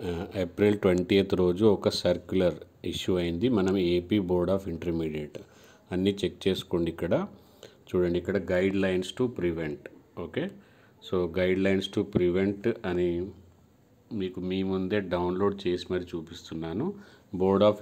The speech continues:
Intermediate ఐపీఈ మార్చ్ ట్వంటీ ట్వంటీ వన్. ఈ లెటర్ ఇష్యూ అయింది ఎప్పుడు, ట్వంటీయత్. అంటే already pre-planned-గా ఎగ్జామ్స్ అదే టైంలో ఉంచాలని. చూడండి ఇక్కడ, objective of covid guidelines, సీబీఎస్ఈ having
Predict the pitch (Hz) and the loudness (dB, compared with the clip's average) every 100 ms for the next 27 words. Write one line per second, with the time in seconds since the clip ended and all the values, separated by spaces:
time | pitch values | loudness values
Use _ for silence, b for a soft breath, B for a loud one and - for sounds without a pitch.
0 | 92 90 92 92 90 87 87 - 147 92 | -2 -2 -2 0 0 0 -2 0 2 4
1 | 87 87 95 95 90 87 92 101 - 87 | 2 0 -2 -2 -2 -2 -2 -4 -4 -4
2 | 85 98 90 85 80 87 82 85 80 87 | -2 -2 -2 -6 -4 -6 -4 -4 -4 -4
3 | 87 98 95 90 - 92 90 90 85 92 | -4 -2 -2 -2 0 2 2 0 -2 -2
4 | 127 - 85 80 82 78 - 85 80 120 | -4 -2 -4 -4 -6 -6 -6 -8 -4 -4
5 | 196 196 B B B - 87 90 98 101 | -4 -8 B B B -4 0 2 2 0
6 | 107 - 95 104 101 98 90 90 85 87 | -2 -2 2 2 2 2 4 4 4 4
7 | 104 95 82 85 90 95 90 85 92 90 | 4 4 0 0 2 2 0 0 0 0
8 | 92 85 85 90 90 85 85 90 80 78 | -2 -2 -2 0 0 -2 -2 -2 -2 -4
9 | 80 78 - - 87 82 80 80 87 123 | -6 -6 -10 -8 -6 -4 -8 -8 -2 -2
10 | 190 B B B - 92 87 95 95 98 | -2 B B B -4 -2 0 0 0 2
11 | 98 98 98 95 90 92 85 87 82 85 | 2 2 0 2 4 4 2 -2 0 -2
12 | 113 113 - 101 95 95 95 - 95 87 | -2 -4 -6 -2 0 2 2 2 0 2
13 | 87 92 | 0 0